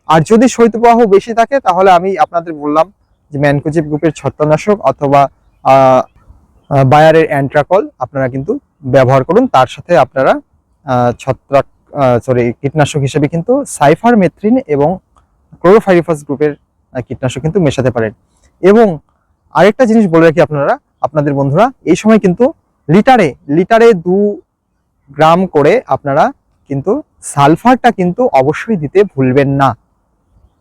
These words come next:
আপনারা যদি এভাবে জমিতে যদি পরিচর্যা করেন বন্ধুরা, খুব, খুব ভালো হবে। আর সেচ যেটা দেবেন,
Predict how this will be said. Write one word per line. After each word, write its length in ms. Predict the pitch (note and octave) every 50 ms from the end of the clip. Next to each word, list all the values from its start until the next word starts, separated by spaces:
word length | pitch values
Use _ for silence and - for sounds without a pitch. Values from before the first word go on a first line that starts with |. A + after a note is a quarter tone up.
| _ _ _ -
আপনারা 480 | C#3+ C#3+ - F3 F3 F#3 F#3+ G3+ A3 F#3+
যদি 300 | C#3+ - D#3+ F3 E3 D#3
এভাবে 320 | E3+ D3+ F3+ G3 G3+ A3
জমিতে 420 | G3+ - - E3 E3 F3 E3 - F3+
যদি 200 | D#3+ E3+ D#3+ F3
পরিচর্যা 580 | - - C#3 C#3+ D3+ - - E3+ D#3+ - F3
করেন 320 | D#3 - C#3 C#3 D#3 D#3 D3+
বন্ধুরা, 360 | C#3 C3+ C3 C3+ D3 D#3+ F#3 - _ _ _ _ _
খুব, 280 | _ - G#3 G3+ F#3+ - _ _
খুব 280 | - F3+ F3+ E3 D3+
ভালো 280 | - B2 C3+ C#3 C#3 C#3
হবে। 240 | C#3 C3 D#3 F#3 G#3+ - _ _ _ _ _ _
আর 80 | - C3+
সেচ 580 | - - - - - G3 A3 C4 C4+ - - -
যেটা 220 | C4 B3+ B3 B3+
দেবেন, 400 | G#3+ F3 F3 D#3 D3+ D3+ D#3 A3